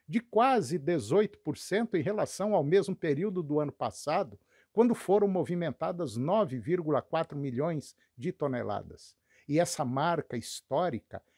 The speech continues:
é a maior já registrada em um único semestre em cinquenta anos de análise. O destaque fica pra quem? Pra soja em grãos,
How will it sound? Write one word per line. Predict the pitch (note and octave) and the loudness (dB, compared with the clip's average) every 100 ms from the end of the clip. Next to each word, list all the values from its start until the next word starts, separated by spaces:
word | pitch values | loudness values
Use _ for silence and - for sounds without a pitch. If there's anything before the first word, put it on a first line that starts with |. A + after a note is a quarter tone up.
| - | -2
é | D3 | 2
a | D#3+ | 2
maior | D#3+ E3 C3+ D3+ F#3 C#3+ | 2 0 2 4 4 0
já | G2 F2+ E3+ | -4 -2 -2
registrada | C3 D3 G#2+ A#2+ - E3 F3 C#3 - | 0 -2 -4 -10 -6 -2 0 -2 -4
em | F3 F#3+ F3+ | -2 0 2
um | D#3 F#3 | 2 4
único | B3+ A#3 - | 4 2 -2
semestre | - E3+ C3 D#3 F#3 - - A#2 _ _ | -6 -4 -2 0 -2 -6 -14 -16 _ _
em | F3+ A3+ | 2 4
cinquenta | - - C4+ - - G3+ A#3 - | 2 2 2 2 4 4 4 -2
anos | G#3+ F3 G3 F3+ | -2 0 -2 -4
de | - | -4
análise. | F3+ D#3 E3 A#2+ - - _ _ _ _ _ | -6 -6 -6 -8 -16 -20 _ _ _ _ _
O | F#3 | 2
destaque | G3 G#3+ - C#4 - | 6 4 2 -2 -2
fica | - G#3 E3 | -4 -2 -2
pra | - D3 | -2 0
quem? | A3 B3 A#3 _ - | 2 2 2 _ -8
Pra | - | -6
soja | - D#3+ F#3 F3 A2+ | -2 4 6 6 2
em | D#3 | 0
grãos, | C3+ F3 C#3 - - | 2 2 2 -4 -18